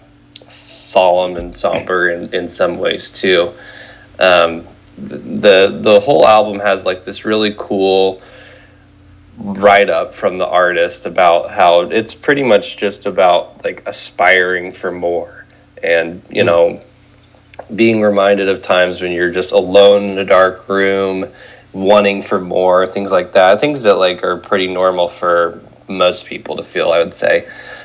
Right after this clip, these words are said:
Speaker 1: But, um, and I'm, I'm a sucker for those kind of things always. And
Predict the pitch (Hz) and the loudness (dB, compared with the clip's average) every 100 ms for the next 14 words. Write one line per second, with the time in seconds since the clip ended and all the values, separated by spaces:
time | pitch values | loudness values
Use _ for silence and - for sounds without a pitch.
0 | - - 98 92 - 92 82 80 80 107 | -8 2 4 4 2 2 2 0 -2 2
1 | 104 104 107 104 98 95 95 87 - 120 | 2 4 0 -2 -4 -4 -4 -6 0 0
2 | 117 107 107 95 92 - 90 87 - 90 | -2 -6 -8 -6 -8 -8 -6 -6 -8 -10
3 | 85 82 - 90 87 82 87 - - _ | -8 -10 0 2 2 -2 -8 -10 -14 _
4 | - - - _ - 95 92 90 | -20 -20 -20 _ -4 0 0 -2